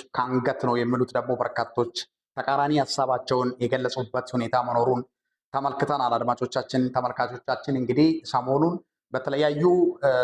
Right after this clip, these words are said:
ሶሻል ሚዲያዎች በተለያዩ ሀገሮች የሚገኙት ፖለቲከኞች፣ ታዋቂ ሰዎች፣ በትጥቅ ትግል ውስጥ የሚገኙ አንዳንድ ሰዎችም በበይነ መረብ ያደረጉትን ውይይት ብልጽግናን ያነቃነቀበት ሁኔታ መኖሩን በቂ ማሳያዎች ናቸው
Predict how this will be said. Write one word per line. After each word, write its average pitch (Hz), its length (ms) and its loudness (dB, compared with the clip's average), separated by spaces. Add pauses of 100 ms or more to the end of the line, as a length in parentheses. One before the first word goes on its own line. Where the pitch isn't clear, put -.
(440)
ሶሻል 151 340 0
ሚዲያዎች 131 520 2 (340)
በተለያዩ 131 540 0
ሀገሮች 131 420 0
የሚገኙት 131 720 0
ፖለቲከኞች፣ 127 640 -2
ታዋቂ 123 400 0
ሰዎች፣ 135 340 0 (600)
በትጥቅ 139 320 -4
ትግል 151 260 0
ውስጥ 147 200 -2
የሚገኙ 131 540 4 (120)
አንዳንድ 127 380 0
ሰዎችም 123 460 0 (500)
በበይነ 139 380 0
መረብ 135 260 0 (100)
ያደረጉትን 131 680 0 (140)
ውይይት 131 460 4 (400)
ብልጽግናን 147 540 0
ያነቃነቀበት 120 840 -2
ሁኔታ 117 320 0
መኖሩን 120 480 2
በቂ 127 280 -4
ማሳያዎች 120 600 0
ናቸው 110 340 -4